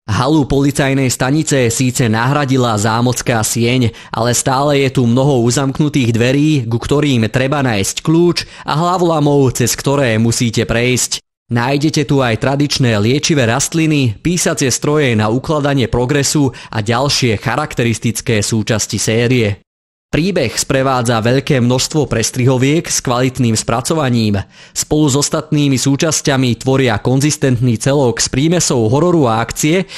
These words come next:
kde to už síce nie je celkom také ako kedysi, ale má to štýl,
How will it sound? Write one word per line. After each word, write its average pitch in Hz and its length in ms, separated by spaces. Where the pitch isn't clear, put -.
kde 143 240
to 214 80
už 160 240
síce 185 320
nie 160 400
je 120 160
celkom 147 320
také 143 400
ako 127 320
kedysi, 131 480
ale 165 240
má 143 240
to 127 80
štýl, 180 480